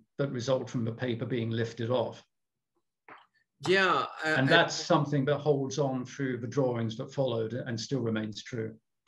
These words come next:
Speaker 2: Right, right. Um, it, it, can we just see the next one, Cal, just for context, and we'll, we'll, we'll mention this a little bit because this morning early, I,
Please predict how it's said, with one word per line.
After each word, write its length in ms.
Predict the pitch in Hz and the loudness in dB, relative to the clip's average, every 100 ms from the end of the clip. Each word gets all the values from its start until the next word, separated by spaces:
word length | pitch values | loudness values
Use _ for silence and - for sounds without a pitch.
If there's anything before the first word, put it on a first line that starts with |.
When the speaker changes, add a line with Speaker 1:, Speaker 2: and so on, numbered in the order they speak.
| _ _ _ | _ _ _
Speaker 2:
Right, 360 | 120 139 131 - 120 | -4 0 0 -2 -4
right. 380 | 127 120 107 - - | -2 0 -2 -6 -6
Um, 480 | 131 131 131 127 - _ _ | -2 0 0 -2 -6 _ _
it, 200 | 160 139 - - | -4 -4 -6 -6
it, 180 | 165 151 - - _ _ _ _ _ _ - - _ - | -4 -4 -10 -20 _ _ _ _ _ _ -20 -20 _ -2
can 180 | 160 | 0
we 180 | 160 233 | 2 2
just 640 | 220 208 - - - - - - _ _ | 2 0 -2 -14 -14 -16 -18 -20 _ _
see 380 | - - 165 170 | -16 -6 0 2
the 140 | 160 139 | 2 2
next 360 | 123 139 - | 0 -2 -4
one, 260 | 165 160 156 | -2 0 0
Cal, 240 | 156 147 | 0 0
just 200 | 143 139 - | -2 -6 -8
for 220 | - 135 120 | -8 -8 -6
context, 720 | - 135 143 151 147 - - | -2 0 0 -2 -4 -6 -10
and 160 | 123 127 | -6 -2
we'll, 220 | 123 120 - - - | -2 -4 -8 -18 -8
we'll, 280 | 131 127 - _ _ - | -6 -6 -8 _ _ -2
we'll 120 | 170 | 2
mention 460 | 180 220 208 156 123 | 6 6 4 -2 -2
this 220 | 117 113 | -2 -4
a 40 | |
little 200 | 123 113 | -6 -4
bit 200 | 104 113 - | -4 -4 -6
because 420 | 123 143 135 123 123 | -6 -2 0 -2 -6
this 240 | 143 - | -8 -4
morning 440 | 151 160 165 143 - | 0 2 2 2 0
early, 380 | 139 147 135 127 | 0 0 0 0
I, 220 | 123 117 | -2 -4